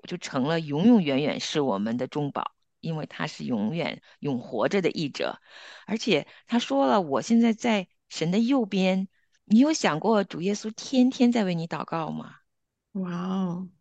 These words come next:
Speaker 2: 我还真没想过他在天天为我祷告。
Speaker 1: 但是这不就是圣经告诉我们的真理吗？
Speaker 2: 嗯，因为我知道他是坐在父的右边。
Speaker 1: 嗯。
Speaker 2: 可是我好像没有这个概念，没有这个 picture，说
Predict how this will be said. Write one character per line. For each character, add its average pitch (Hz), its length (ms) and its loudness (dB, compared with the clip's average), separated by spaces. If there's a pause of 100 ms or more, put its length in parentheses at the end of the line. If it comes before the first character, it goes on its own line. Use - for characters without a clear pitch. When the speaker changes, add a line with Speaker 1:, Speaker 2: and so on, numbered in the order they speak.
Speaker 2:
我 196 80 -4
还 208 320 -2 (300)
真 226 180 6
没 202 180 8
想 190 220 4
过 175 140 2
他 180 160 -2
在 175 200 2
天 190 360 2
天 185 260 0
为 156 100 0
我 143 200 -2
祷 135 240 -8
告。 135 280 -12 (540)
Speaker 1:
但 415 180 6
是 415 160 6
这 427 160 10
不 349 120 4
就 370 100 10
是 415 100 10
圣 359 220 2
经 359 200 0
告 403 220 8
诉 349 200 2
我 247 80 10
们 226 120 6
的 285 80 4
真 320 300 2
理 240 160 4
吗？ 196 440 2 (340)
Speaker 2:
嗯， 190 500 0 (420)
因 392 140 4
为 453 60 4 (480)
我 269 200 8
知 277 200 4
道 359 200 8 (220)
他 294 240 2
是 294 240 4
坐 269 220 6
在 240 180 6
父 254 240 0
的 214 160 6
右 214 300 6
边。 156 440 0
Speaker 1:
嗯。 294 320 2 (720)
Speaker 2:
可 - 140 -2
是 233 100 2
我 330 140 8
好 202 160 2
像 233 180 4
没 214 200 8
有 262 120 8
这 240 160 0
个 226 140 -2
概 254 300 2
念， 190 180 6
没 175 120 4
有 233 120 2
这 240 140 0
个 208 120 2
picture， 196 760 0
说 185 280 -2